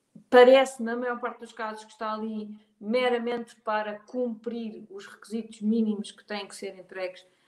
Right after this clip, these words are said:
ah, fiscalmente, não é? Ah, e acaba por não fazer esse, ah,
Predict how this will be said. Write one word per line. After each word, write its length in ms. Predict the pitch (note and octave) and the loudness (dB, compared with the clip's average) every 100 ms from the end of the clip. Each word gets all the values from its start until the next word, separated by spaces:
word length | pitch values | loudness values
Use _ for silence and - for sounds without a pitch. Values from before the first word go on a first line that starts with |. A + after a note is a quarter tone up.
| _ - | _ -12
ah, 640 | F3+ F3+ E3+ F3 F3 - | -10 -8 -10 -14 -16 -16
fiscalmente, 760 | - - G3 F#3+ F#3+ G3 B3 - | -8 -2 2 2 2 -4 -8 -6
não 100 | A3+ G#3+ | -8 -8
é? 80 | - - _ _ | -12 -18 _ _
Ah, 460 | - F#3+ - - - | -10 -6 -6 -8 -12
e 220 | - A3 A#3 | -6 2 2
acaba 380 | A#3 B3 B3 | 8 6 6
por 360 | B3+ B3+ C4 C#4 - - _ | 0 -2 -2 -4 -10 -20 _
não 320 | A3 A#3 B3+ | -4 -2 -2
fazer 500 | B3 B3 A3 A#3 A3+ | -2 -4 -2 -4 -2
esse, 440 | A3+ A3 A3 - A3 G#3+ G#3 G3+ G3+ - | -4 -6 -12 -14 -10 -8 -8 -10 -14 -16
ah, 340 | G3 F#3+ F#3+ | -14 -14 -16